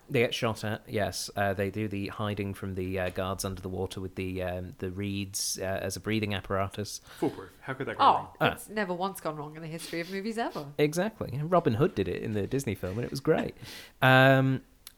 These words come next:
Speaker 1: and then we learn perhaps the most important thing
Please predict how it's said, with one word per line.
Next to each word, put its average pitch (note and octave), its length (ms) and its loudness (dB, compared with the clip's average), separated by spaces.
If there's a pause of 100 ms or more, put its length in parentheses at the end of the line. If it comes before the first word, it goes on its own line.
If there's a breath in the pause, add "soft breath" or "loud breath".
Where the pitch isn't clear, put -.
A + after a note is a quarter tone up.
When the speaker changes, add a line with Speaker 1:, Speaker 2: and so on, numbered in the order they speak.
Speaker 1:
and B2 300 2
then E3+ 420 6
we C3+ 160 6
learn A#2 480 4 (220)
perhaps A#2+ 420 0
the - 100 -2
most G#2+ 260 0
important C#3+ 600 0
thing F2 380 -2